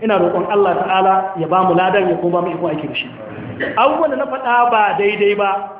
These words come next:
ba ruwan Allah, ba ruwan manzon Allah da su. Kuskure ne daga gare ni, kuma daga shaidan. Ina roƙon Allah ya yafe mana baki ɗaya, ya ba mu ikon gano kurakuran don mu gyara su. Duk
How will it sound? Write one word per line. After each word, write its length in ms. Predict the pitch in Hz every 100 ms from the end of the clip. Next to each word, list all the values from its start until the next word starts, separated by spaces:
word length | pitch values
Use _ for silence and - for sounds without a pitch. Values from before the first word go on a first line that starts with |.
| -
ba 140 | 302 277
ruwan 240 | 214 208
Allah, 240 | 208 202 160 -
ba 80 | 330
ruwan 240 | 247 233
manzon 160 | 190 196
Allah 200 | 190 170
da 80 | -
su. 80 | - - - - -
Kuskure 320 | 311 311 320 247
ne 80 | 269
daga 220 | 254 208
gare 240 | 202 262
ni, 120 | 285 269 - -
kuma 160 | 349
daga 200 | 294 233 196
shaidan. 260 | 214 233 - - - -
Ina 140 | 220 240
roƙon 220 | 220 226
Allah 240 | 233 226
ya 120 | 202 208
yafe 180 | 214 208
mana 160 | 208
baki 260 | 202 175 -
ɗaya, 140 | 220 196 - - - 175
ya 100 | 175
ba 180 | 208
mu 120 | 220 202
ikon 320 | 226 208 180
gano 400 | 165 208 233 240
kurakuran 440 | 214 190 165 196 170
don 80 | 165
mu 80 | 151
gyara 240 | 151 139 -
su. 80 | - - - - - - - -
Duk 160 | 339